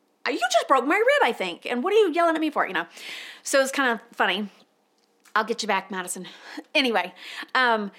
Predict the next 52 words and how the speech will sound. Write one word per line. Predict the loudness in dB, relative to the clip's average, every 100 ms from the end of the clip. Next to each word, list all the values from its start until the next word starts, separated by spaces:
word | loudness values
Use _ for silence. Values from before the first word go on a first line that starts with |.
| -20 0
but | 2 2 -6 -6
what | 2 6
I | 6
learned, | 4 4 2 2 0
I |
started | 0 2 2 0 0
Googling | 0 4 4 2
some | -2
information | -6 -4 -2 -2 -2 -2 -2 -4
about | 0 0 0 0 -2
a |
broken | 0 0 0 0
rib, | 2 2
which | 0
I | 2
knew | 4
you | 2 2
can't | -2 -2
really | 0 0 -2 -6 _
cast | -4 -2 -4 -2
a |
broken | -2 -2 -6
rib. | -6 -6 -8 -16 -20 -20 -20 -20 -18 0
But | 0 2
so | 2
I | 0
started | 2 2 2
looking | 2 -2 -2
at | -2
information, | -2 -2 -2 0 -2
and | -2 -4 0
what | 0
I | 0 0
found | 0 2 2
was | 0
so | 0 0 0
interesting | -2 -6 -8 -10 -12 -6
is | -2 -2 0
that | -2 -2 -4 -10 -12 -20 -20 _
with | 0 0 2
a | 0
broken | 2 2 0 -4
rib, | -2 -2 0
it | 0 0
says | 0 0 0
within | 0 0 2 0
a |
couple | -2 -4 -2 2
of | 0 2
hours | 0 0 -2
of | -4 -4
breaking, | -4 -4 -6 -10 -12